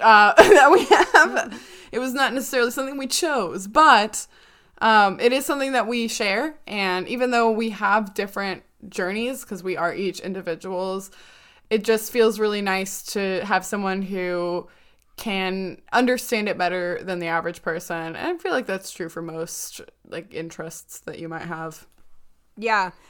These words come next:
Speaker 2: I agree. And I think even if you find a friend who, like, has a disability that's not your same one, like, that still can be a fun connection,
Speaker 1: Mm-hmm.
Speaker 2: um, to be able to talk with them.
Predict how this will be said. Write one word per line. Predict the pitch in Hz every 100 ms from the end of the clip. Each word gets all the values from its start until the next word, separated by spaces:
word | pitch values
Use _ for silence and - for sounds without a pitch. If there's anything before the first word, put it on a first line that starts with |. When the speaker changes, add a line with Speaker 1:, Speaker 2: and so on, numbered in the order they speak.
| _
Speaker 2:
I | 233
agree. | 233 202 202 190
And | 196
I | 214
think | 220 285 285 - _ -
even | 247 330 453
if | 330
you | 285
find | 294 269 233
a |
friend | - 240 233
who, | 220
like, | 226 190
has | 214 233
a | 240
disability | 208 240 220 214 202
that's | 196 196 208
not | 196 165
your | 196
same | - 175 190 190 185 -
one, | 185 196 247
like, | 190 196
that | 190 -
still | - 190
can | 196 208
be | 190
a | 180
fun | - 175 175
connection, | 202 160 170 - 202 226 247 _ _ -
Speaker 1:
Mm-hmm. | 349 359
Speaker 2:
um, | 359 359 - - - _ -
to | 220
be | 196
able | 185 180
to | 180
talk | 196 175
with | 196 180
them. | 185 185 190